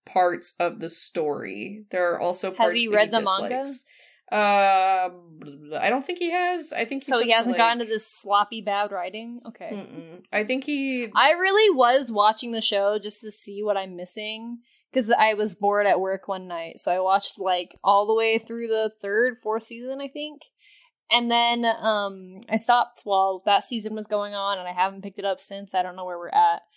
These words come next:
Speaker 2: Right now, it feels like they're currently milking the finale 'cause they <laughs> don't want the show to be forgotten about
Speaker 1: They've
Speaker 2: right
Speaker 1: been
Speaker 2: after.
Speaker 1: milking the finale for almost a year.
Speaker 2: Yeah, yeah,
Speaker 1: Yeah.
Speaker 2: they have.
Speaker 1: It's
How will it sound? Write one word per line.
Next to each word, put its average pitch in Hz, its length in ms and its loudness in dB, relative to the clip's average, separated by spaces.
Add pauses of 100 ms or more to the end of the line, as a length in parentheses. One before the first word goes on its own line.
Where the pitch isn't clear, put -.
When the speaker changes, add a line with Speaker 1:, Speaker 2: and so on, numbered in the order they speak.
(200)
Speaker 2:
Right 190 160 4
now, 196 200 6
it 185 100 -2
feels 202 180 2
like 196 160 -2
they're 202 80 -6
currently 196 340 -4
milking 190 460 -6
the 190 60 -8
finale 180 600 -6
'cause 196 140 -8
they 202 100 -8
<laughs> - 180 -14
don't 196 160 -2
want 208 200 -2
the 208 100 -4
show 190 300 0
to 190 60 -4
be 202 100 -8
forgotten 175 420 -8
about 190 280 4
Speaker 1:
They've 285 180 4
Speaker 2:
right 269 100 -2
Speaker 1:
been 294 140 2
Speaker 2:
after. 254 60 4
Speaker 1:
milking 262 340 2
the 240 80 0
finale 247 460 2
for 214 200 0
almost 208 380 -2
a 175 80 -2
year. 170 500 -4 (760)
Speaker 2:
Yeah, 214 280 2 (240)
yeah, 214 140 2
Speaker 1:
Yeah. 190 260 2
Speaker 2:
they 220 60 0
have. 208 160 -4 (380)
Speaker 1:
It's - 460 -8